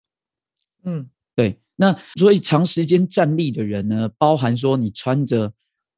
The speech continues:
Speaker 2: 比较没有那么舒服鞋子，例如说高跟鞋的人，
Speaker 1: 嗯。
Speaker 2: 那你就会让，一直让，例如说，呃，小腿啊，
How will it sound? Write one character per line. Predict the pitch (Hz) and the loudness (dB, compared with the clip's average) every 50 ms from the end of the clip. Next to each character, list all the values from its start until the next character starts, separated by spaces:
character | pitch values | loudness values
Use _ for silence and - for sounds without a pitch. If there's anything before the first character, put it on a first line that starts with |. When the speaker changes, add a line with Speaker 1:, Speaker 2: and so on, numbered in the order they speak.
| _ _ | _ _
Speaker 2:
比 | 131 120 113 117 120 | -6 -6 -4 -4 -4
较 | 117 - 226 220 190 | 0 2 2 4 4
没 | 147 139 | 4 4
有 | 143 143 123 | 2 2 2
那 | 143 151 | 2 2
么 | 139 127 | 2 0
舒 | - - - 139 131 | 0 0 -2 -4 -2
服 | - 120 113 | -2 -4 -4
鞋 | - - 113 | -2 -2 -4
子， | 101 107 113 | -2 -2 -4
例 | 113 | -4
如 | 127 123 | -4 -2
说 | - 120 | -2 -4
高 | 113 - 113 113 117 | -2 0 0 0 2
跟 | 117 113 107 | 2 0 -2
鞋 | 123 - - - | -2 -6 -6 -8
的 | 117 107 | -8 -8
人， | 113 - - 98 - - _ _ _ | -8 -8 -8 -8 -10 -10 _ _ _
Speaker 1:
嗯。 | 220 226 226 202 180 160 143 127 - - _ _ _ _ | -2 -2 0 -2 -2 -6 -8 -10 -12 -16 _ _ _ _
Speaker 2:
那 | 240 240 | 2 4
你 | 214 156 123 | 4 4 4
就 | - 156 165 | 4 4 4
会 | 180 | 4
让， | 175 185 180 156 147 131 - _ | 4 4 4 2 0 -2 -2 _
一 | - 165 | -8 -8
直 | 123 - - - 123 117 107 | -8 -8 -8 -4 -4 -4 2
让， | 101 151 139 127 120 117 113 - | 4 4 4 6 4 4 2 2
例 | 139 | 2
如 | 139 120 113 | 0 0 0
说， | - 123 120 120 123 117 117 - | 0 0 2 2 2 2 0 -2
呃， | - 110 104 101 98 98 - _ - _ _ | -2 -2 -2 -2 -4 -6 -8 _ -20 _ _
小 | - - - - 117 127 160 | -4 -2 0 2 4 4 4
腿 | 165 - - 123 110 101 101 | 2 2 0 0 2 2 0
啊， | 104 107 110 113 123 | 0 0 0 -2 -4